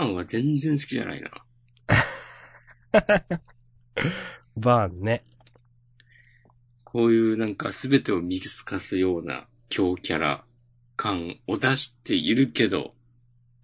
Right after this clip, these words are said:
Speaker 1: 別に、なんか。
Speaker 2: いや、強キャラ感出してはいるけど、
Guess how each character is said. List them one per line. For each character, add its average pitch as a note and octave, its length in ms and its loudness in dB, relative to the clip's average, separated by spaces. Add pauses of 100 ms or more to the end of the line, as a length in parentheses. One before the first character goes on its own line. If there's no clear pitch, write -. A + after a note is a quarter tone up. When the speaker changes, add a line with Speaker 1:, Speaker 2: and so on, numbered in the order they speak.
(880)
Speaker 1:
別 - 300 0
に、 F2+ 320 0 (580)
な G2+ 140 -8
ん F#2+ 80 -12
か。 - 180 -20 (1040)
Speaker 2:
い B2 60 -2
や、 A#2+ 80 2
強 E3+ 240 6
キ A3+ 120 0
ャ A#3+ 40 6
ラ C4 80 4
感 C#3+ 240 4
出 E3 180 4
し - 60 -2
て F#3 140 6
は C#3+ 100 8
い A#2 100 4
る E3+ 120 4
け B2 160 4
ど、 A2 420 4